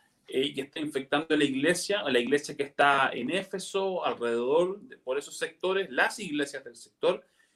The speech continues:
iglesias que tienen una fuerte influencia griega. Y por lo tanto, cuando, eh, Juan escribe esto, si ustedes se dan cuenta, si han leído también, me imagino algunos han leído ya la Biblia, el Nuevo Testamento, las cartas, es, tiene bien poco de carta en su estilo literario.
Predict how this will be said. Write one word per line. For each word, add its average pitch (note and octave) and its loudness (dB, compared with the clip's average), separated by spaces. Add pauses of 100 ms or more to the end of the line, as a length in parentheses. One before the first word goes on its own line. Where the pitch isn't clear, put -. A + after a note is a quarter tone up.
iglesias C#3+ -6
que C#3+ -4
tienen C#3+ -2
una B2+ -6
fuerte D3 -2
influencia C3+ -2
griega. D#3 0 (720)
Y C#3+ -6
por D3 -2
lo D#3+ 2
tanto, F#3+ 6
cuando, D#3+ 4
eh, C3+ 4
Juan F#3+ -2
escribe G#3 4
esto, A#3 -2
si F#3+ -4
ustedes G#3+ -2
se A3 -6
dan G#3 -6
cuenta, G#3+ -4
si - -8
han D3 2
leído E3+ 0
también, E3 -4
me D#3+ -10
imagino C#3 -8
algunos C#3 -4
han B2 -4
leído C3 0
ya C3 0
la A#2+ 0
Biblia, F3+ 0
el E3 0
Nuevo C3 0
Testamento, D3 -4
las - -6
cartas, F3 4
es, - -14
tiene D#3+ -6
bien E3+ 0
poco F#3+ 4
de D3+ 4
carta E3+ 0
en F#3 -8
su - -10
estilo D#3 -10
literario. C3+ 2